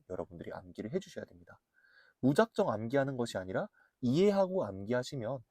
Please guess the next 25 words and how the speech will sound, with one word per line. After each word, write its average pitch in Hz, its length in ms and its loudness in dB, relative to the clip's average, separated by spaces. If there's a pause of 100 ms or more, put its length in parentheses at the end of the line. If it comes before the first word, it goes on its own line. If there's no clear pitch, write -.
(220)
암기가 127 360 0
조금 - 260 -6
더 143 80 0
빨리 208 360 2
되고 170 420 -2
오래 104 180 2
가고요. 113 420 -4 (420)
여러분들이 160 600 6
준비하는 123 560 0
내신 98 340 -2
시험에서는 139 640 -4 (320)
충분히 247 600 0 (280)
이런 120 200 6
원리까지 101 640 4
같이 - 340 -12
물어볼 98 380 -4
수 - 200 -16
있기 120 240 -4
때문에 104 480 -8 (140)
꼭 123 180 2 (320)
이해한 110 420 4
뒤 175 240 -4 (100)
암기를 87 440 -6
해주셔야 127 360 -6
되겠습니다. - 540 -16